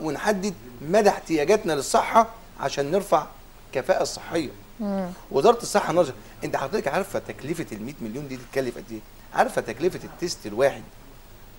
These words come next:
Speaker 1: يعني، أنا لو رحت معمل عشان أعمل اختبار ال-، ال-، الفيروس سي،
Speaker 2: مم.
Speaker 1: ال اتش سي في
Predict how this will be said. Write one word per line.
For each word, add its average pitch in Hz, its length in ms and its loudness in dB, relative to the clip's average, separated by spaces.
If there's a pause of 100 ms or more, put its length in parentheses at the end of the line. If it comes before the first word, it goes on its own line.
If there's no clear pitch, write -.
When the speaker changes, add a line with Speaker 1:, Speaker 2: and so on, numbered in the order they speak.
(200)
Speaker 1:
يعني، 107 200 -6
أنا 131 120 -4
لو 117 140 0
رحت - 220 -4
معمل 127 280 0
عشان 104 240 -6
أعمل 127 220 -2
اختبار 131 360 -2
ال-، 123 80 -2 (260)
ال-، 104 200 -10 (120)
الفيروس 123 320 0
سي، - 280 -8
Speaker 2:
مم. 240 440 -8
Speaker 1:
ال - 140 -6
اتش 139 180 -6
سي 120 220 -8
في 104 160 -10